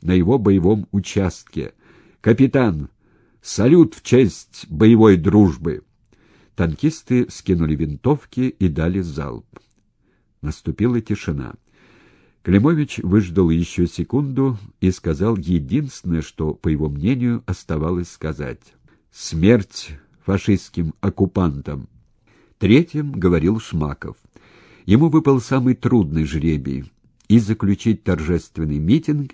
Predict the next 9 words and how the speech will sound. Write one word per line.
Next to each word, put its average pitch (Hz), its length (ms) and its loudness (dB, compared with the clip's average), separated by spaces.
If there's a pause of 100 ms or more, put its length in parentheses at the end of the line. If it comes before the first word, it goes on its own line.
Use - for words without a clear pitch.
и 104 80 2
сказать 101 480 -2
последние, 117 720 -2
вполне 80 420 -4
прозаические 85 920 -6
слова — 69 500 -8 (640)
о 87 80 2
сдаче 76 480 -2
оружия 139 580 -2